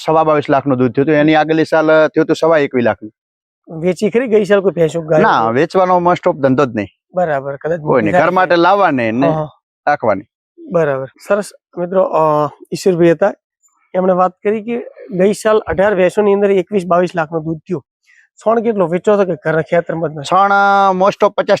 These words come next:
Speaker 1: ટકા ઘરની ખેતી માટે જોઈએ
Speaker 2: હા, હા, હા.
Speaker 1: અને બાકીનું વેચીએ.
Speaker 2: બરાબર, વેચો ખરી એમ?
Speaker 1: હા, વે-,
Speaker 2: જમીન કેટલી?
Speaker 1: બાકીનું વેચવું પડે. દસ અગિયાર એકર જમીન છે મારા જોડે.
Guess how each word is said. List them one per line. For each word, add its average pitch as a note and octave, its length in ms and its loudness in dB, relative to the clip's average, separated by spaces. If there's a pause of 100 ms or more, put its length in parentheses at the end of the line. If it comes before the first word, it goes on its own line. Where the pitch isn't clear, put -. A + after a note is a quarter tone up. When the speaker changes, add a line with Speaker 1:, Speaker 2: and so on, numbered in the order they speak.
Speaker 1:
ટકા G3 200 0
ઘરની D3 240 0
ખેતી F#3+ 240 0
માટે D#3+ 280 0
જોઈએ C3+ 200 4
Speaker 2:
હા, - 360 -10
હા, E3 200 -2
હા. D3 300 -8
Speaker 1:
અને F3 160 2
બાકીનું F3 440 0
વેચીએ. C3 400 2 (720)
Speaker 2:
બરાબર, D3+ 340 0
વેચો D#3+ 260 -2
ખરી A3 180 0
એમ? C#4+ 180 -6
Speaker 1:
હા, A2 100 0
વે-, A2 140 -2
Speaker 2:
જમીન G3 260 2
કેટલી? G3+ 120 0
Speaker 1:
બાકીનું D#3+ 340 0
વેચવું E3 260 0
પડે. G#2+ 160 0
દસ C3 220 -2
અગિયાર D#3 240 2
એકર C3+ 180 0
જમીન A2+ 280 -2
છે A#2+ 60 0
મારા G#2+ 200 0
જોડે. G2 280 -8